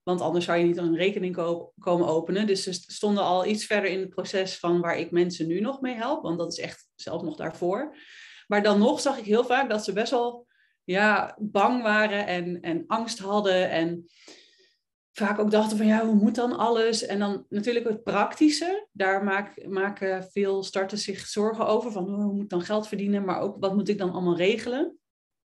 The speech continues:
En dat is zo de praktische kant. En daar kon ik ze ook wel heel erg mee helpen in de bank.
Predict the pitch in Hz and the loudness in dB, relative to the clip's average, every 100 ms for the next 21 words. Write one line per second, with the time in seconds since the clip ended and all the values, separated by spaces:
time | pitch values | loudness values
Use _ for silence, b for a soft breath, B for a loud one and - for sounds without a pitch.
0 | _ - 160 165 175 180 170 - 175 - | _ -6 -2 0 0 0 -2 -2 -2 -4
1 | - 175 185 170 170 175 175 180 185 156 | -4 -2 0 0 0 0 -2 -2 -2 -4
2 | 160 170 170 165 160 160 156 156 156 147 | -2 -2 -2 -2 -2 -2 -2 -4 -4 0
3 | 165 202 | 0 0